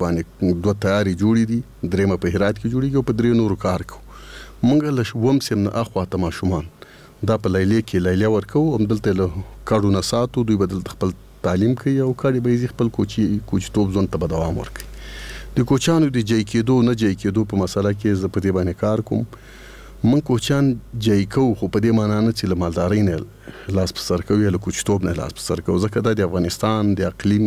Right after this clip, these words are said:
د افغانستان د اقتصاد، د افغانستان سیاست، د افغانستان په جغرافیه باندې بد تاثیر کوي. موږ نه غواړو چې افغانستان ته تاوان ورسوو. دې کې نه یوازې د کوچي ګټه ده، بلکې د افغانستان د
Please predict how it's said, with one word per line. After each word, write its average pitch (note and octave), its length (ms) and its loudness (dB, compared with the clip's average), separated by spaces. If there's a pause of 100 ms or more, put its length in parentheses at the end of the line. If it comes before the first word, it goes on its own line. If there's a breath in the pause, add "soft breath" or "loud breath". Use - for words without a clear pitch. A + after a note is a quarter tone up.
د F#2 80 0
افغانستان F#2 680 -2
د F2 100 -6
اقتصاد، F#2 480 -2
د F2+ 100 -4
افغانستان F#2+ 600 -4
سیاست، G2+ 460 -2
د G2+ 120 -4
افغانستان F#2+ 640 -2
په F2+ 220 2
جغرافیه F#2 460 0
باندې F2+ 260 -2
بد G2+ 180 -4
تاثیر G2 360 -2
کوي. - 100 -8 (600 loud breath)
موږ A2 240 4
نه A2 100 2
غواړو F2+ 220 0
چې - 140 -10
افغانستان F2+ 460 -2
ته - 120 -6
تاوان E2 300 -2
ورسوو. - 340 -12 (500 loud breath)
دې A2 140 4
کې A2 120 0
نه A2+ 120 2
یوازې F#2+ 240 0 (100)
د - 120 -10
کوچي G#2 260 -2
ګټه F#2 240 0
ده، F2 100 0
بلکې F#2 240 -2
د F2 100 2
افغانستان G2 600 0 (400)
د F2 100 -2